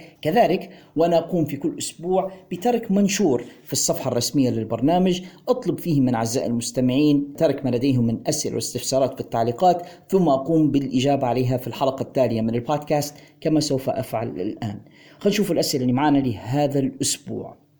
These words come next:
سؤالي الأول يأتي من الصديق الوفي الحسين عبد الله. حسين من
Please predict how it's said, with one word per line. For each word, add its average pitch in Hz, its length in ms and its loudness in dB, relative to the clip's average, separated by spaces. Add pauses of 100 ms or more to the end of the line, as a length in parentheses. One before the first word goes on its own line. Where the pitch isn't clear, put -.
(720)
سؤالي 175 720 4
الأول 170 800 2
يأتي 180 320 2
من 151 140 4
الصديق 160 580 0
الوفي 170 720 0
الحسين 151 760 0
عبد 131 220 0
الله. 107 340 -2
حسين 151 600 2
من 120 160 2